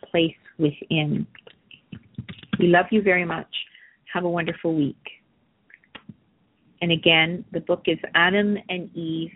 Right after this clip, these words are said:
and Heart Energy by Christine Koval, and available at Amazon, Balboa Press, Indigo,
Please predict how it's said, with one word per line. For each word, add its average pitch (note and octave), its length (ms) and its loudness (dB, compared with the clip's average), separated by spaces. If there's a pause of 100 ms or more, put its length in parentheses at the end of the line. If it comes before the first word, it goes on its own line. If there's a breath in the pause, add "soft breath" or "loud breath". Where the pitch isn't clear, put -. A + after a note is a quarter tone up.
and E3 140 -10
Heart F#3 340 0
Energy E3 440 -2
by D3+ 120 -4
Christine F3+ 460 -6
Koval, D3+ 520 0 (720 loud breath)
and D#3+ 380 4 (160)
available E3 560 4
at - 160 0
Amazon, F3+ 600 2
Balboa F3 400 2
Press, D#3+ 340 0 (180)
Indigo, E3 600 0